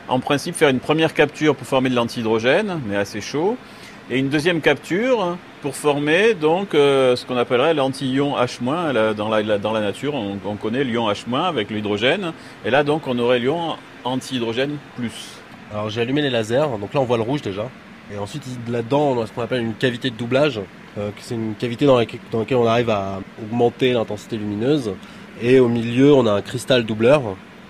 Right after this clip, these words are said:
Speaker 2: et donc en sortie, on a le, le doublage de fréquence. Et donc là, vous voyez, on voit que la,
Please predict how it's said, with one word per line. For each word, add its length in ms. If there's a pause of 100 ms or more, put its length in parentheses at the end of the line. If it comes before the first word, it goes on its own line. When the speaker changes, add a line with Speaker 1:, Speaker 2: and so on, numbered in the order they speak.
(440)
Speaker 2:
et 40
donc 180
en 80
sortie, 560
on 100
a 120
le, 260 (400)
le 100
doublage 300
de 80
fréquence. 500 (460)
Et 40
donc 200
là, 60
vous 60
voyez, 200
on 80
voit 160
que 100
la, 340